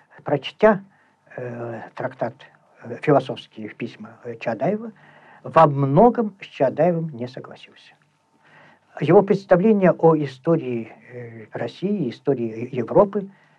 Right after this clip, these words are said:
не совпадало с Чаадаевским. Но в одном он с Чаадаевым согласился.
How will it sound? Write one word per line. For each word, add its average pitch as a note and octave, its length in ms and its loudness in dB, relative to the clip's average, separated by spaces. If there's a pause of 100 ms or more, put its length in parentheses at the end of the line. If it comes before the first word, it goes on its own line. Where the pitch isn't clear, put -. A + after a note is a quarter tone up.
не E3+ 180 6
совпадало - 600 -8
с - 40 -20
Чаадаевским. - 680 -20 (760)
Но D#3 220 4
в D3+ 80 6
одном F3+ 560 4
он G#3 280 -4
с - 60 -16
Чаадаевым B2+ 560 -10 (220)
согласился. - 640 -20